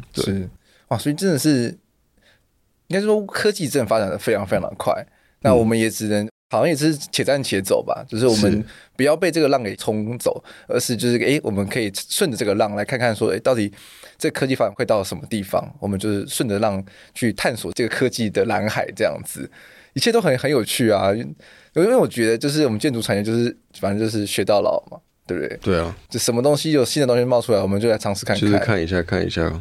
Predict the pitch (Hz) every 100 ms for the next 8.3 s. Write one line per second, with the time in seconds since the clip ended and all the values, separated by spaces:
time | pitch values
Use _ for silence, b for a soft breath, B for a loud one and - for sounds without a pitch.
0 | - - 110 95 98 98 123 107 85 98
1 | 95 98 95 78 87 90 82 82 82 -
2 | - - 85 87 - 90 76 73 B B
3 | B B B 110 92 87 92 92 87 90
4 | 90 80 78 80 73 85 76 78 - 80
5 | 76 - B B B - 90 85 95 90
6 | 85 85 80 73 71 73 78 78 85 78
7 | 71 73 85 85 - 80 80 80 78 85
8 | 76 73 73